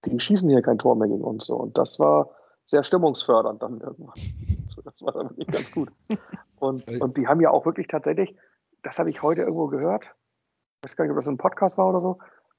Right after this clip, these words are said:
Speaker 1: auch von diesen sechzehn Schüssen, die sie da ja in der zweiten Halbzeit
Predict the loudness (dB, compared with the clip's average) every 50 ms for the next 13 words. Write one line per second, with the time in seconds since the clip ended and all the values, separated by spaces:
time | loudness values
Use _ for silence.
0 | _ _ _ _ _ 0 0 0 2 0 2 2 2 0 0 -2 -4 -6 -8 -12
1 | _ _ _ -6 -6 -6 -6 -6 -10 -10 -2 0 0 0 0 0 -2 -2 -2 -2
2 | 0 0 0 2 2 2 2 4 6 6 8 8 8 8 6 4 2 2 2 2
3 | 2 2 0 -2 -2 -2 -2 -2 -4 -4